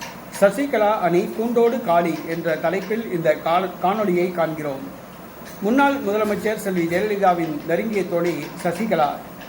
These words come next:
ஜெயலலிதாவுக்கு பிறகு அதிமுகவை கைப்பற்றி ஆட்சியை பிடிக்கலாம் என்று கனவு கண்டார்.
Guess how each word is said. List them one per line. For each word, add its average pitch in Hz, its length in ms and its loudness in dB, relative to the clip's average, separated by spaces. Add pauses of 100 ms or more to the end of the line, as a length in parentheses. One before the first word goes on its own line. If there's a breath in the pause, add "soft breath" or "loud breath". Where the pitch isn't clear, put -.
(1040)
ஜெயலலிதாவுக்கு 247 680 4
பிறகு 233 520 0
அதிமுகவை 208 760 2
கைப்பற்றி 202 680 -2
ஆட்சியை 208 480 0
பிடிக்கலாம் 185 520 0
என்று 165 220 -2
கனவு 170 300 0
கண்டார். 156 400 2